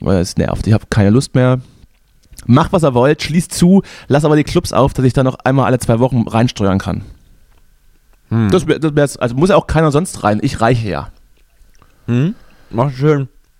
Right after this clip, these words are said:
Speaker 2: laut die Pudis an und dann
Speaker 1: Und dann tanze ich mit ja, vielleicht kann ich ja noch fünf, sechs ausgewählte Personen mitnehmen. Und dann können wir,
Speaker 2: Ja.
Speaker 1: dann können wir so drei Stunden Engtanz machen und dreiundzwanzig Uhr geht's nach Hause.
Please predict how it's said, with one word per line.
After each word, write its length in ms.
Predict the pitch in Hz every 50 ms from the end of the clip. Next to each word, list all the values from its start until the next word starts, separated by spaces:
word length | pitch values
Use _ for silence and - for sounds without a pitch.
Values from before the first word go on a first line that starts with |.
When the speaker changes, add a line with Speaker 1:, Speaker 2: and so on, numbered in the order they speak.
| _ _ _
Speaker 2:
laut 220 | - 101 120 139 131 _ _ _ _ - -
die 100 | 117 117
Pudis 360 | 104 - 143 156 165 165 160
an 260 | 151 - 147 156 156
und 100 | 131 113 120
dann 280 | 120 117 113 113 113 - - _ - - - - - -
Speaker 1:
Und 80 | - 139
dann 100 | 139 131
tanze 260 | - 143 165 165 -
ich 160 | 98 92 - -
mit 320 | 107 113 - - - 135 - _ _ - - - - - - _ _ _ _ - - - -
ja, 240 | - 113 107 101 92 - -
vielleicht 200 | - 113 117 -
kann 120 | - 131
ich 80 | 151 147
ja 60 | 147
noch 120 | 147 - -
fünf, 300 | - - - - - -
sechs 260 | - 113 123 139 - -
ausgewählte 420 | 104 - - - 135 143 131 131
Personen 320 | - 131 120 117 120 120
mitnehmen. 420 | 131 135 - 147 147 143 143 143 139 - - - - - - - - - - - - - - - - - - - - - - _ _ - - - _ _ - -
Und 80 | 120 123
dann 80 | 120
können 160 | - 139 135
wir, 60 | 131 123
Speaker 2:
Ja. 120 | 123 -
Speaker 1:
dann 80 | 127 113
können 120 | 147 151
wir 60 | 151
so 80 | 143 139
drei 180 | - 127 143
Stunden 220 | 135 - 156 127 117
Engtanz 460 | 87 117 156 - - 113 110 110 -
machen 420 | 110 104 107 123 151 170 180 160 156
und 260 | - - 113 117 113
dreiundzwanzig 440 | 117 117 131 139 - 139 139 135 123
Uhr 80 | 131 127
geht's 140 | 127 - 127
nach 140 | 113 101
Hause. 260 | 110 123 117 101 -